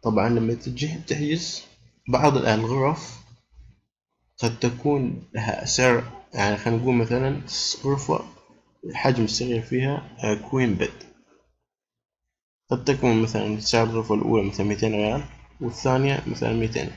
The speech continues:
والمواصفات هي هي داخل الغرفة، لكن اللي يفرق مثلًا الفيو للغرفة،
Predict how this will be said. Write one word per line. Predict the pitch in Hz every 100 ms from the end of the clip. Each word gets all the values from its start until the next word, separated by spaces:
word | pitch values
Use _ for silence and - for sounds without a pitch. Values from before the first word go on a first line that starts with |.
| - -
والمواصفات | 120 117 120 117 139 131 139 147 - - - - - _ -
هي | 135 123
هي | 113 - - - _ _ _ _ _ _ _ -
داخل | 120 107 123
الغرفة، | 117 92 - - - - _ _ _ _ _
لكن | 120 123 110 - - 117
اللي | 113 120
يفرق | 127 127
مثلًا | 113 107 120 135 160 -
الفيو | - 107 104 113 143
للغرفة، | 139 113 113 95 - -